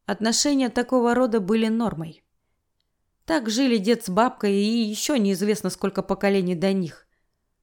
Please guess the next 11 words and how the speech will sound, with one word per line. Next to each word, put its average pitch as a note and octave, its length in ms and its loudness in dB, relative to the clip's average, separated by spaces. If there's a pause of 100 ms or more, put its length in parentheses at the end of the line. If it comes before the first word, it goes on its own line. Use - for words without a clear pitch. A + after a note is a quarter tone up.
(340)
Мой G#3 240 2
отец A#3 300 -2
пошёл G#3+ 420 0
по A3 160 -2
той G#3+ 180 -2
же F3 140 -4
дорожке. F3 540 -6 (880)
А G#3 140 0
его A#3 200 2
младший B3+ 380 0
брат B3 400 -2